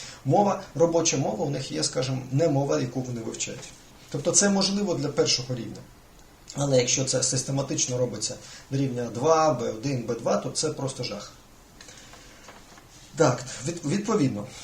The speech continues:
ця система, як ми бачимо, яка в-, яку вивчають, яка використовується в нашій системі освіти, вона не в-, не побудована на спілкування та сприйняття,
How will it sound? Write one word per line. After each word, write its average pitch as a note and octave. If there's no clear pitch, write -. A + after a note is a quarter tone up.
ця G#3
система, B2+
як B2+
ми C3+
бачимо, A#2+
яка C#3
в-, C3+
яку D3
вивчають, A#2+
яка -
використовується A2+
в A2
нашій G#2
системі G#2+
освіти, A3+
вона D#3+
не F#3+
в-, -
не G#3
побудована F3+
на D#3+
спілкування D3
та F#3
сприйняття, D3